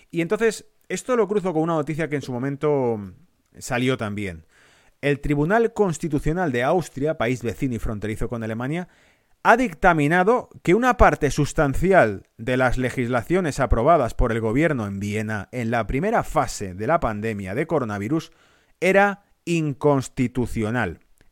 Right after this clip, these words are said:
incluida la prohibición, incluida la prohibición de ingresar a espacios públicos o una regulación que estipula que solo las tiendas con una superficie de menos de, eh,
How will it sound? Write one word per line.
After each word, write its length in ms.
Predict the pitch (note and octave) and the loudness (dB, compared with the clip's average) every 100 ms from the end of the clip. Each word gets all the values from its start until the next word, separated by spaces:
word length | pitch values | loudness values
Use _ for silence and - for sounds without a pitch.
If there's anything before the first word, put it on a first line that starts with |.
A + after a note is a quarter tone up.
| - | -2
incluida 480 | C#3+ B2 D3 F3 | -2 4 4 6
la 100 | G3+ | 8
prohibición, 680 | F3+ E3 C#3 - G3+ D#3+ F#3 - _ _ _ _ | 8 6 4 2 2 2 0 -10 _ _ _ _
incluida 720 | C#3 C#3 B2+ A#2+ A#2+ F3 D#3 A2 | 0 0 0 0 2 2 2 0
la 180 | A2+ | 2
prohibición 640 | - F3 C3 A2 C3+ D3 C#3 _ _ - | 2 2 0 -2 -2 -2 -6 _ _ -8
de 180 | A2+ | -2
ingresar 480 | C3 C3 C3 - F3+ | 0 0 -2 2 2
a 40 | D3 | 2
espacios 440 | - D#3 C#3 C3 | 0 -2 -2 -2
públicos 560 | - E3+ E3+ E3+ E3+ - - - _ | 0 0 0 -2 -4 -6 -20 -20 _
o 120 | C3+ | 4
una 200 | F3 F#3 | 6 4
regulación 720 | F3 E3 D3+ C#3 - F3 E3+ | 4 4 4 2 2 0 -2
que 400 | D3 E3+ E3+ - _ _ - | -2 0 0 -4 _ _ -6
estipula 880 | C3+ - - C3 - G#3+ G#3 A3 - _ - _ _ | -6 -4 -2 0 2 4 4 4 -6 _ -20 _ _
que 120 | - D#3 | -4 -2
solo 240 | - A3+ | 4 6
las 240 | G#3+ D3+ | 6 4
tiendas 420 | - F#3+ E3 C3 A#2 | 0 0 0 0 0
con 200 | C#3 D3 | -2 -2
una 280 | E3+ E3 | -2 -2
superficie 520 | C#3+ D3 C#3 B2+ B2 B2 | -2 -2 -2 -2 -2 -2
de 100 | B2+ | -2
menos 280 | D#3 C#3 | -2 -2
de, 320 | A2+ A#2+ A2 - _ _ _ | -2 -2 -2 -4 _ _ _
eh, 800 | A#2 B2 A#2+ A2+ A2 G#2+ G#2 | -2 0 2 0 -2 -4 -6